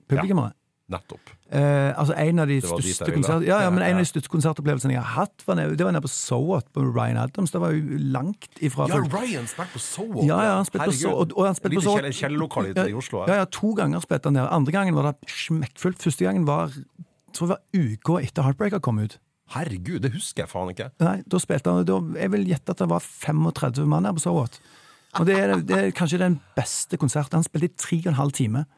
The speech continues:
Speaker 2: Da spilte
Speaker 1: Eh,
Speaker 2: han, da spilte han liksom Heartbreaker og alle Whiskey Town-platene.
Speaker 1: Yes.
Speaker 2: Ja, herregud.
Speaker 1: Og, og sånn type ti låter, som han hadde, han hadde gått av scenen, og så gikk han opp igjen med en sånn lapp fra lommen, og så, «Ja,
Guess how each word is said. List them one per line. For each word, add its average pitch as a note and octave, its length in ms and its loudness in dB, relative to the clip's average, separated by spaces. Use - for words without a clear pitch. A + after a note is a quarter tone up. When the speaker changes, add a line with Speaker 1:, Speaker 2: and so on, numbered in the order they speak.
Speaker 2:
Da C3+ 120 2
spilte D3+ 160 4
Speaker 1:
Eh, C#3+ 40 2
Speaker 2:
han, A#2+ 120 0
da A#2+ 100 0
spilte A#2+ 240 -2
han A2+ 80 2
liksom G#2+ 220 -2
Heartbreaker G#2+ 360 -2
og G#2 120 2
alle A2+ 120 2
Whiskey G#2+ 220 -2
Town-platene. A2 560 -2
Speaker 1:
Yes. - 320 0
Speaker 2:
Ja, F#2+ 100 0
herregud. E2 600 -8
Speaker 1:
Og, F3 320 4
og F3 320 2
sånn D#3 300 0
type C#3+ 320 -2
ti D3+ 300 2
låter, C#3 400 2
som C#3+ 100 2
han D3 160 4
hadde, C#3 240 0
han D3+ 140 2
hadde D3+ 100 2
gått - 240 -2
av C3 80 -2
scenen, C3 320 2
og C#3 60 2
så C#3+ 100 4
gikk C3+ 160 2
han C#3+ 100 0
opp - 380 -4
igjen C#3+ 200 2
med C3+ 120 4
en C#3 140 2
sånn C#3 120 4
lapp - 200 -2
fra D#3 160 2
lommen, C3 400 2
og C#3 80 2
så, C#3+ 80 0
«Ja, D#3 220 4